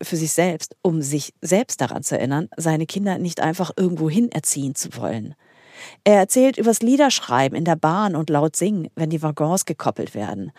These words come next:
Und von Momenten im Auto, wenn er mit seiner Frau Monika Something Stupid übt. All das erzählt euch Rolf Zuckowski gleich selbst.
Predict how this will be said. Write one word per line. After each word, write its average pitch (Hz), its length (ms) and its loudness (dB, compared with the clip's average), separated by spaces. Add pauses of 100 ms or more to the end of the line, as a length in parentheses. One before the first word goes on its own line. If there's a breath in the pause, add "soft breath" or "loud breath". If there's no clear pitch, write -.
(240 loud breath)
Und 202 160 2
von 226 160 6
Momenten 233 460 4
im 330 160 0
Auto, 202 360 2 (200 loud breath)
wenn 185 160 2
er 151 140 2
mit 151 160 0
seiner 135 240 2
Frau 139 260 -2
Monika 147 560 0 (220 loud breath)
Something 151 400 -2
Stupid - 480 -4 (180)
übt. - 380 -8 (1200 soft breath)
All 294 240 6
das - 500 0 (120)
erzählt 180 420 0
euch 165 280 0
Rolf 165 200 4
Zuckowski 139 580 -2
gleich 110 320 -4
selbst. - 540 -8